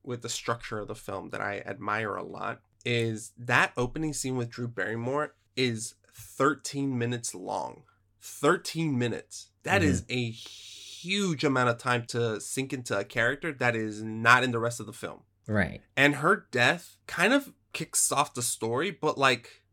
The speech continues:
Speaker 1: Casey isn't really referenced all that often. You know, it's not like she was Sidney's sister or anything, and,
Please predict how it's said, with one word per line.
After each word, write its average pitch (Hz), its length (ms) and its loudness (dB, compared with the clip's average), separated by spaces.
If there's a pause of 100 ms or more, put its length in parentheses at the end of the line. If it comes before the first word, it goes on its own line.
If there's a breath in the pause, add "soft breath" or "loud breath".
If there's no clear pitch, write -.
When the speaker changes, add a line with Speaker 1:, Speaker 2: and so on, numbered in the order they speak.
Speaker 1:
Casey 269 380 0
isn't 175 260 2
really 143 240 4
referenced 113 680 -2
all 120 160 -4
that 107 160 -4
often. - 520 -6 (260)
You 123 100 -4
know, 117 100 4
it's 120 140 0
not 151 140 4
like 160 160 2
she 127 340 0
was 117 260 -2
Sidney's 113 600 -2
sister - 500 -6
or 110 300 -2
anything, 110 960 -4
and, 95 220 -6